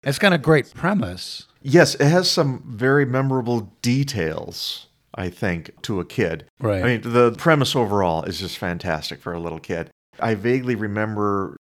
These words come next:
Speaker 2: seeing it as kinda cool that they're at the wreckage site of the first one and they're investigating and there are pieces of it here and there.
Speaker 1: Yeah. And one piece had blood on it, you know, it was an important clue.
Speaker 2: Yeah.
Speaker 1: So, yeah,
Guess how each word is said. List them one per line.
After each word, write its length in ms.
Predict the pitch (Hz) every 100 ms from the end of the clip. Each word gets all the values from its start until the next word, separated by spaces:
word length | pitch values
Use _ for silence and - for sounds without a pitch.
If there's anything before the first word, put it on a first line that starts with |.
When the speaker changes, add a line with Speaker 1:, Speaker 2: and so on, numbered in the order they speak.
| _
Speaker 2:
seeing 360 | - - 127 113
it 120 | 113
as 80 | 107
kinda 280 | - 131 98
cool 720 | - - 196 185 95 80 76 _ _ _ -
that 500 | 104 101 98 - -
they're 340 | 117 107 107
at 300 | 110 113 117 - 90
the 320 | 104 101 92
wreckage 520 | 87 87 120 120 92 -
site 320 | 90 82 78
of 140 | 85
the 80 | 76
first 400 | - 110 101 -
one 200 | 90 87
and 140 | 85
they're 140 | 85 87
investigating 760 | 82 117 117 117 90 85 82
and 80 | 85
there 80 | 85
are 60 | 85
pieces 600 | - - 127 - 98 85
of 120 | 78
it 140 | 78
here 260 | - 98 90
and 160 | 90 85
there. 220 | 82 78
Speaker 1:
Yeah. 300 | 117 95 85 _ _ _
And 240 | 117 131 _ _
one 300 | 139 123 131
piece 280 | - 120 131
had 240 | 120 104
blood 240 | 113 131
on 180 | 101 87
it, 140 | 82 80 _
you 80 | 107
know, 340 | 95 92 107 _
it 60 | 127
was 200 | 110 101
an 80 |
important 420 | 101 - 110 107 101
clue. 360 | 123 135 76 -
Speaker 2:
Yeah. 280 | 117 82 - _ _ _ _
Speaker 1:
So, 440 | - 151 139 131 _ _
yeah, 300 | 180 160 143